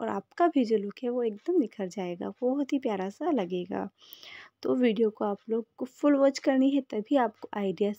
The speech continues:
मिल पाएंगे सही, सही से, क्योंकि कई बार होता है कि हम दो चार डिज़ाइंस देखते हैं और फिर सोचते हैं कि अच्छा नहीं है और वीडियो को हटा देते हैं, तो फिर उसमें हम कन्फ्यूज़ ही रह जाते हैं कि क्या बनवाना है।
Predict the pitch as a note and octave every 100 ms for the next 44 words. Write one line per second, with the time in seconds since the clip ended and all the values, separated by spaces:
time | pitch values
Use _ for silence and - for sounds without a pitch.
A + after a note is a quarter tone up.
0 | _ A#3+ C4 C4 C#4 C4+ C#4 D4 C4 B3+
1 | - - - - - C4+ B3+ C4+ A#3+ A3+
2 | A3 - A#3 A3+ A#3+ C4+ B3+ D#4 D4+ C#4
3 | C4 B3 G#3+ G#3+ - A3 A3+ A3+ A3+ -
4 | B3 B3+ - D4 C#4 - G#3 G#3+ A3 -
5 | B3 - C#4 C4+ - G#3 - B3 F#3+ F3+
6 | F3+ F#3+ - _ _ _ _ - G#3+ G3+
7 | F3+ G#3 - E4+ B3+ G#3+ F3+ E3+ E3+ F#3+
8 | E3+ F#3 E3+ _ _ _ _ _ - -
9 | - _ _ - B3 - B3+ B3 A#3+ C4
10 | B3+ C4 C4 - A#3+ A3 G#3 D4+ C#4 -
11 | C#4+ D4 B3 G#3+ F#3+ - A3 A3+ A3 B3+
12 | C#4 C4 A3 F3+ F3+ G3 G3+ G3+